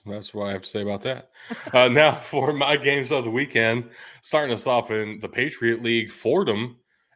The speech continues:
at number twenty-five, Lafayette. Lafayette has been a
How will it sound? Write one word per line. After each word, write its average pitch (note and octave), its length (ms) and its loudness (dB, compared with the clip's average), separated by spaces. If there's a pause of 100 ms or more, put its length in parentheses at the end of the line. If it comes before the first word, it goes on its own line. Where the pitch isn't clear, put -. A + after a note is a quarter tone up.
at D3 280 4
number A2+ 180 -6
twenty-five, C3+ 680 -2
Lafayette. G#2 680 -2
Lafayette G2+ 460 -4
has F#2 140 -14
been F2+ 300 -14 (840)
a F#2+ 260 -6